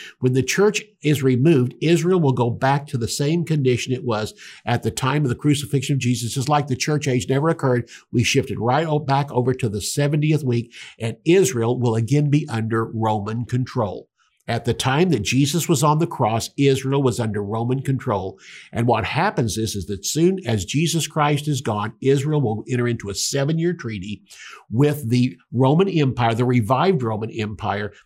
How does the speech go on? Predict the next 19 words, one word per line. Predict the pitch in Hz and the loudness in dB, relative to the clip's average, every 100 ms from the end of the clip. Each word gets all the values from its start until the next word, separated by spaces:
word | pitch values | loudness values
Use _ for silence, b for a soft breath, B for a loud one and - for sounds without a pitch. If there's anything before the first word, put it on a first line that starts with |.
| - | 0
be | 123 | 2
back | 127 120 - | 2 0 -2
under | 131 147 | -2 0
their | 139 139 | 2 2
control. | 139 151 147 107 101 98 _ _ _ _ _ _ _ - | 0 -2 -2 -4 -4 -8 _ _ _ _ _ _ _ -14
And | 127 | -8
again, | 120 127 127 | -6 -2 0
we | 135 | 0
come | 131 127 | 0 0
back | 117 143 143 | 2 0 0
to | 117 | -4
that. | 120 - | -4 -6
So | - 139 | 0 2
it's | 135 | 2
like | 147 147 147 | 0 -2 -2
the | 123 | -6
church | - 147 143 | -2 -4 -2
never | 120 120 127 | -4 -2 -2
happened | 214 220 165 170 | -4 -4 -4 -6